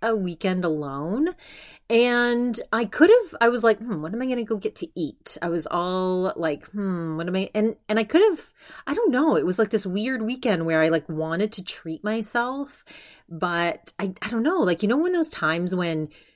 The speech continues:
you can have anything, you've, like, given yourself permission to have anything, and you can't really figure out what you want. The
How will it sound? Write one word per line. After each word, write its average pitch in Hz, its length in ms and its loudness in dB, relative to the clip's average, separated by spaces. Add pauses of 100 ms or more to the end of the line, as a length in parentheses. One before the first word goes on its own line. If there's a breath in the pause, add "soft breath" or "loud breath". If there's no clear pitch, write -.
you 190 180 0
can 202 140 0
have 196 460 4
anything, 214 500 4
you've, 196 140 2
like, 170 180 2
given 185 280 6
yourself 180 340 -2
permission 160 420 -2
to 175 60 -2
have 160 240 -4
anything, 214 720 0 (420 loud breath)
and 196 180 6
you 202 100 4
can't - 260 0
really 202 180 4
figure 165 340 0
out 160 160 2
what 156 200 2
you 165 160 -2
want. 147 560 -6 (400 loud breath)
The - 140 -10